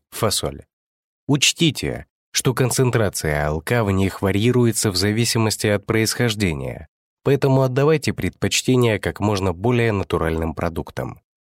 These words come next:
При употреблении цельных натуральных продуктов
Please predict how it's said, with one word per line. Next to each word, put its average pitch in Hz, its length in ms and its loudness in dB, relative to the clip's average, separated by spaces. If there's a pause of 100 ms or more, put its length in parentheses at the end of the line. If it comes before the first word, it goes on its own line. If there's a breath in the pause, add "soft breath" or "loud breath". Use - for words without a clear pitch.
(560)
При 117 160 4
употреблении 113 840 2
цельных 101 500 0
натуральных 95 580 0
продуктов 98 640 -2